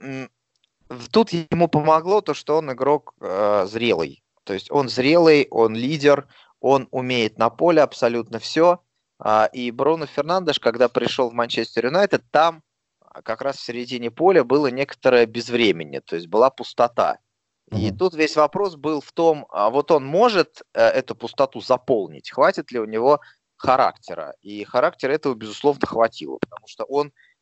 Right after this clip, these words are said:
Speaker 1: не просто, а, играет, он просто, м, как бы та-, руководит всем, что происходит в центре поля. Причём, э, ещё эт-, ещё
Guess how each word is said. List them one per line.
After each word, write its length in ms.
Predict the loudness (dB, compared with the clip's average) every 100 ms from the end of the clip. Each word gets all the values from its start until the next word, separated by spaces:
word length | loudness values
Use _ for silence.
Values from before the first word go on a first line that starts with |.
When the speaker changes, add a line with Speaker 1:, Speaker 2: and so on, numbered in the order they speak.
| _
Speaker 1:
не 140 | -10 -2
просто, 460 | 4 4 4 2 4 4 2 0 0 0 0
а, 40 |
играет, 480 | -2 2 2 2 -2
он 100 | -4
просто, 480 | 0 0 2 0 0 -6
м, 120 | -16
как 160 | -10
бы 100 | -10 -2
та-, 180 | -2 -2 _ _ _ _ _
руководит 600 | -4 -4 -2 -2 -2 -4 -12
всем, 240 | -12 -10
что 160 | -10 -8
происходит 520 | -4 -6 0 -2 0
в 40 |
центре 340 | 0 0 0 -2
поля. 240 | -4 -8 -14 _ _ -6
Причём, 420 | -4 -2 -2 -4 -12
э, 40 | -20 _
ещё 260 | -8 0 2 0
эт-, 120 | -4
ещё 440 | -2 2 4 4